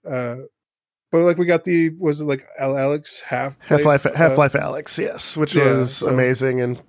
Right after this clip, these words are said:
Speaker 2: probably the ve-, best V R game, honestly. Half-Life Alyx is,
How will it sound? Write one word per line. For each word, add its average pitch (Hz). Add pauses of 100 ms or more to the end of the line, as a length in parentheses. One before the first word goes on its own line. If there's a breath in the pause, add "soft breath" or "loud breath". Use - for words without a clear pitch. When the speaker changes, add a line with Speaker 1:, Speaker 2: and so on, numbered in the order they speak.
Speaker 2:
probably 117
the 110
ve-, 110
best -
V -
R 69
game, 69
honestly. - (120)
Half-Life 135
Alyx 110
is, -